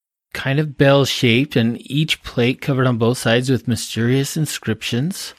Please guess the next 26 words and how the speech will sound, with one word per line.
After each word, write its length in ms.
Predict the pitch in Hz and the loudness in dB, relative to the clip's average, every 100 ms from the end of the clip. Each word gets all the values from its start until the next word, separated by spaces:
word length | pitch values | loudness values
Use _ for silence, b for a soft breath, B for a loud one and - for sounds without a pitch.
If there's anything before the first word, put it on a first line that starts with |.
| b b b b b - | b b b b b -6
And 220 | 113 120 | -2 0
they've 160 | 117 110 | 0 -2
become 320 | - 117 117 | -4 0 2
known 220 | 127 151 | 4 4
as 140 | 135 110 | 2 0
the 100 | 101 | -2
Kinderhook 420 | 120 104 104 - | 0 -2 -4 -4
plates 380 | 107 104 110 - | -2 -2 -4 -6
because 500 | 104 - 113 98 - | -6 -2 -4 -2 -2
they 140 | 113 | 0
were 100 | 110 | 0
extracted 720 | 107 - - 120 120 131 113 | -2 -6 -2 -2 -2 -4 -4
from 180 | 123 104 | -2 -2
an 120 | 107 | -2
Indian 480 | 120 120 127 131 117 | -4 -2 0 0 0
burial 340 | 120 127 127 | 2 2 2
mound 520 | 117 110 104 104 107 - b b b b | 2 0 -2 -4 -8 -12 b b b b
near 220 | 120 131 | 2 2
the 80 | 123 | 2
small 340 | 117 139 127 123 | -2 0 0 2
village 320 | 127 131 127 | 2 2 0
of 140 | 113 | -4
Kinderhook 580 | - 127 117 104 110 113 | -2 -2 0 0 -2 -2
in 140 | 110 | 0
western 380 | 110 117 - 120 | 0 -2 -4 -2
Illinois. 500 | 117 120 139 139 95 | 0 0 0 0 -2